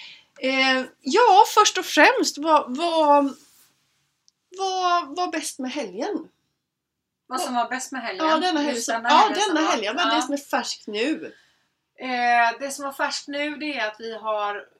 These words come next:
Speaker 2: Det har hänt otroligt mycket. Dels i själva gruppen som,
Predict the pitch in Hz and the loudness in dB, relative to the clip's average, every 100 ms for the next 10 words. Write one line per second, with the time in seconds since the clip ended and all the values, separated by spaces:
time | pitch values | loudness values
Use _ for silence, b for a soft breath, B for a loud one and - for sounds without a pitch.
0 | _ _ - _ _ 127 - _ _ _ | _ _ -20 _ _ -20 -20 _ _ _
1 | _ _ _ _ 247 254 - 302 294 330 | _ _ _ _ -2 0 -2 -2 -2 -4
2 | 311 294 294 277 202 - 226 - - 185 | -6 -10 -12 -12 -14 -14 -18 -18 -8 -6
3 | 185 185 240 269 269 262 220 208 208 220 | -6 -6 -8 -6 -6 -10 -12 -12 -10 -10
4 | 196 196 240 233 - _ _ 240 320 330 | -8 -10 -10 -12 -14 _ _ 0 0 -4
5 | - 247 233 220 214 | -10 -10 -12 -18 -20